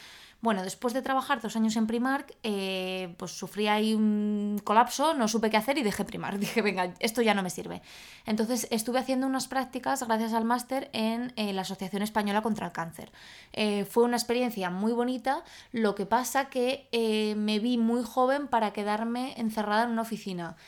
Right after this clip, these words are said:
Quizás, mm, no fue la mejor decisión del mundo dejar aquello tan bien, pero bueno, sí, fueron unas prácticas de seis meses y continué con mi vida. Después, pues, he trabajado, eh, yo creo que esto es lo más representativo, un poco,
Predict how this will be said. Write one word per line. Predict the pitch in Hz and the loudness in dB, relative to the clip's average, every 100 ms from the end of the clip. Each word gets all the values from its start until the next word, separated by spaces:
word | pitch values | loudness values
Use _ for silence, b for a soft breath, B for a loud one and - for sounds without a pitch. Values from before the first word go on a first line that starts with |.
| B B | B B
Quizás, | 226 220 247 277 302 - - | -4 2 4 4 2 -6 -8
mm, | 240 226 226 | -4 0 0
no | 233 | 0
fue | 262 | 0
la | 247 | 0
mejor | 233 | -2
decisión | 226 233 220 240 | -4 -2 2 2
del | 214 | 2
mundo | 190 180 175 175 | 0 0 0 0
dejar | 180 196 | 0 0
aquello | 190 185 180 | 0 -2 -4
tan | 175 - | -6 -6
bien, | 175 180 180 | -10 -8 -6
pero | 202 | -2
bueno, | 202 185 180 | 0 0 -4
sí, | 202 | -6
fueron | - 190 | -4 -4
unas | 196 - | -4 -4
prácticas | 202 - 190 | -6 -6 -8
de | |
seis | 185 196 | -8 -6
meses | 233 302 370 392 - B B | -4 -4 -2 -2 -4 B B
y | 226 | 4
continué | 220 214 208 196 | 6 6 4 2
con | 190 180 | 0 -2
mi | 175 | -4
vida. | - - - B B | -8 -12 -12 B B
Después, | 202 202 220 220 | -6 -2 -2 -2
pues, | 175 170 - | -4 -6 -6
he | - 196 | -6 -2
trabajado, | 202 202 196 226 226 - - | 2 2 4 4 4 0 -2
eh, | 214 202 202 190 190 190 | 0 0 -2 -2 -4 -4
yo | 185 | -4
creo | 202 202 | -4 -6
que | |
esto | 208 208 | -6 -4
es | |
lo | 196 | -2
más | 190 190 | 0 0
representativo, | 190 190 196 196 196 226 220 | -2 -4 -4 -4 -4 -2 -2
un | 254 214 | -4 -6
poco, | 202 233 | -8 -10